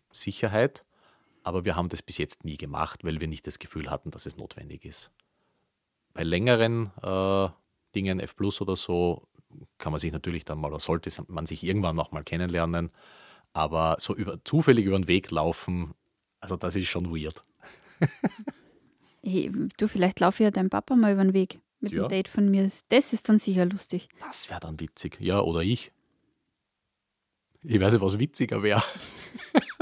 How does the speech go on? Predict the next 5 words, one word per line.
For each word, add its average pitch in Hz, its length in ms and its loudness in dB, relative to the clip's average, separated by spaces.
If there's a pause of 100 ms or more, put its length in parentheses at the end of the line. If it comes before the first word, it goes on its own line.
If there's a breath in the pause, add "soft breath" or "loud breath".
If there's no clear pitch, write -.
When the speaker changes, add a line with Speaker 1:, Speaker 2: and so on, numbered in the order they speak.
(1160 loud breath)
Speaker 2:
Das 208 280 2
werden 208 160 10
wir 254 140 12
dann 247 240 12
rausfinden. 202 720 8